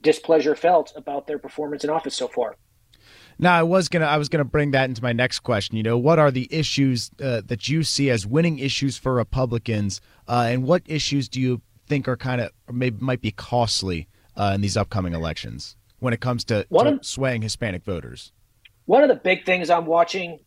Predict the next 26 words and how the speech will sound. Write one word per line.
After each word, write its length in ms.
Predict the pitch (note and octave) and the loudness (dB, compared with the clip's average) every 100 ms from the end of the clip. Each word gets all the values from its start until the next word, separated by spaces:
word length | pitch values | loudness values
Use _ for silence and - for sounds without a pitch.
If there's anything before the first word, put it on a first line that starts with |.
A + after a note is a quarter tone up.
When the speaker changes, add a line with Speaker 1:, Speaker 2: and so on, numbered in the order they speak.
| _ _ | _ _
Speaker 1:
is 600 | D#3 D#3 D3 C3+ - - - | -2 2 2 0 -6 -10 -14
this 420 | - D#3+ - - _ - - | -4 -2 -4 -10 _ -20 -6
broader 380 | C3 D#3 F3 F3 | 4 6 8 4
realignment 720 | D3+ D#3 D3 C#3+ D3 C3+ C3 | 0 0 -2 -4 -6 -8 -8
that's 160 | C#3 | -4
happening 520 | D3 C#3+ D3 C#3 C#3 - - - | -2 -2 -2 -6 -6 -12 -20 -8
between 320 | C#3+ - D#3 | -8 -4 -2
the 60 | C#3+ | 0
Democratic 580 | D#3 D3+ D3 D3+ C#3+ D3+ | 2 0 4 4 4 2
and 80 | C#3+ | 0
the 60 | |
Republican 440 | C3+ C#3+ C#3 C#3+ C3+ | 0 0 0 -2 -2
parties. 560 | C#3+ C#3 C#3 C#3 - - - | 4 4 6 2 0 -14 -10
The 80 | C3+ | 0
Democratic 520 | E3+ E3 E3 D3+ C#3+ | 2 4 4 2 2
Party 300 | D#3+ D3+ D3+ | 4 6 4
has 240 | C#3+ C3+ - | 0 -4 -10
increasingly 580 | D3 - D#3 D#3 D3 | -10 -6 -4 -4 -4
morphed 480 | C3+ C3+ D3 C#3+ - | -2 2 2 0 -4
into 360 | C#3+ C3+ C#3 C3+ - - | -12 -6 -4 -4 -8 -4
a 80 | C#3+ | -2
party 340 | - D#3 D3+ D3 | 4 4 6 4
of 80 | |
the 60 | C#3 | 2
coastal 520 | - D3 - D3 C#3 | 2 2 4 2 4
elites. 540 | C3+ C#3+ C#3+ - - | 4 4 2 -4 -6